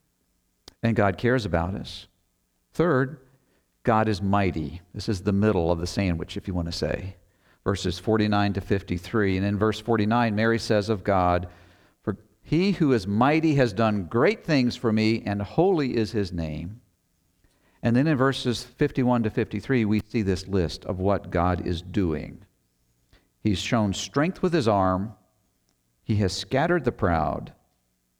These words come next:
He's brought down the mighty. He's exalted the humble. He has filled the hungry, and he has sent the rich away empty. Let's look at those a little deeper.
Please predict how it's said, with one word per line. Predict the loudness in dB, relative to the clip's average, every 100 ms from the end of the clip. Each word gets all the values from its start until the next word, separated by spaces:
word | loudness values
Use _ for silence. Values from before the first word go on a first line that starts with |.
| -4
He's | -2 -2
brought | 0 2 2 0 -2
down | 0 0
the | 0
mighty. | 0 0 0 -4 -8 -12 _ _ _ _ _ _ _ _ -4
He's | -2
exalted | 0 -2 0 2 2 -2 -4
the | -2
humble. | 0 -2 -2 -4 -6 -12 _ _ _ _ _ _ -2
He | 0
has | 0 -4
filled | -2 0 2 0
the | 0
hungry, | 0 0 -4 -4 -8 -14 _ _ _ _ _ -8
and | -2
he | 2
has | 0
sent | -2 -4 -2 -2 -2
the | 0
rich | 0 0 -6 -16 -6
away | -2 0 0
empty. | -2 -6 -10 -12 -16 _ _ _ _ _ _ _ -6
Let's | -6 -2
look | -4 -2
at |
those | 0 0
a | 0
little | 0 0
deeper. | -2 -4 -6